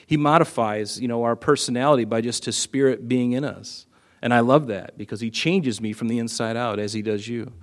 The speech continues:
So he did the same with David. And so we see David on this erratic pattern because he's being chased, and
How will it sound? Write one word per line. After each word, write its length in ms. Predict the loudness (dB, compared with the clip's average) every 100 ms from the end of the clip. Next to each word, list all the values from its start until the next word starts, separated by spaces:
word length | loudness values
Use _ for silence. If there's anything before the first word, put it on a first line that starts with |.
| -20 _ _ 0
So 160 | 6
he 60 | 8
did 140 | 8
the 40 | 6
same 300 | 4 6 8
with 140 | 6
David. 360 | 6 4 2 -4
And 100 | 4
so 300 | 6 6 4 -6
we 80 | -2
see 220 | 2 2
David 380 | 4 6 8 6
on 140 | 0 0
this 180 | -4
erratic 560 | -4 -4 0 2 0 -2
pattern 400 | -2 2 2 0
because 340 | -4 -4 -4
he's 180 | -4 -6
being 220 | -2 -2
chased, 600 | 0 -2 -2 -4 -6 -10 -10
and 240 | -10 -10